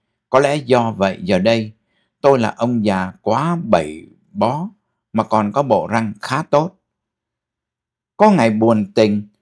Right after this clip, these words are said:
tôi xin trực thăng và thuốc men đi làm dân sự vụ. Người ta cũng chiều ý. Tôi đáp xuống các đảo nhỏ ở xung quanh chiến hạm.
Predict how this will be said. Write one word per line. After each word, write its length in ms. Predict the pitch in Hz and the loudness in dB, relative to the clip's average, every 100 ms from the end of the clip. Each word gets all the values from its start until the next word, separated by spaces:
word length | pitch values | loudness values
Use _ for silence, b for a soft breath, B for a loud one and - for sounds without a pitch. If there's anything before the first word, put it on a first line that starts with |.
| _ | _
tôi 120 | - 135 | -2 0
xin 380 | - 139 123 | 0 0 -4
trực 140 | - 101 - | -2 -2 -2
thăng 240 | 120 123 110 | -6 -4 -4
và 80 | - | -4
thuốc 180 | 165 - | -6 -4
men 340 | 117 117 117 | -2 -2 -2
đi 120 | 117 | -2
làm 320 | 117 98 90 90 | 0 -2 -2 0
dân 280 | 127 127 | 0 0
sự 300 | 113 - 95 | -2 -2 -2
vụ. 320 | 78 90 90 - _ _ _ _ _ - | -2 -2 -2 -8 _ _ _ _ _ 0
Người 140 | 113 | 0
ta 300 | 110 131 135 | 2 -2 -2
cũng 200 | - 147 156 | -6 -10 -10
chiều 360 | - 117 98 98 | 0 2 2 0
ý. 360 | 101 123 170 - _ _ _ _ _ _ _ _ _ - | 0 0 -2 -10 _ _ _ _ _ _ _ _ _ -2
Tôi 140 | 123 | 0
đáp 220 | 117 151 - | 2 -2 -2
xuống 480 | - 123 151 190 - _ _ _ _ - | -2 0 -2 -6 -12 _ _ _ _ -4
các 180 | 165 107 | -4 -2
đảo 280 | 92 85 | -2 -2
nhỏ 440 | 87 85 82 80 - | -4 -4 -4 -6 -8
ở 160 | 87 82 | -8 -6
xung 420 | - 139 127 120 | 0 2 2 -2
quanh 240 | 123 117 113 | -2 -2 -2
chiến 220 | - 131 147 | -2 -2 0
hạm. 220 | 90 | -4